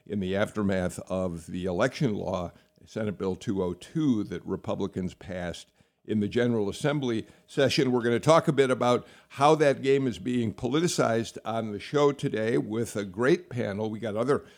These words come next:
subjects to discuss as well, so let's get right to it. It's Tuesday, which means Tamar Hallerman, A J C senior reporter,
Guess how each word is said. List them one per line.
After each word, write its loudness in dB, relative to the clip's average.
subjects -2
to -6
discuss -4
as -6
well, 4
so 0
let's 2
get 4
right 4
to 8
it. 2
It's 0
Tuesday, 4
which -2
means 4
Tamar 4
Hallerman, 4
A 0
J 0
C -2
senior 2
reporter, 0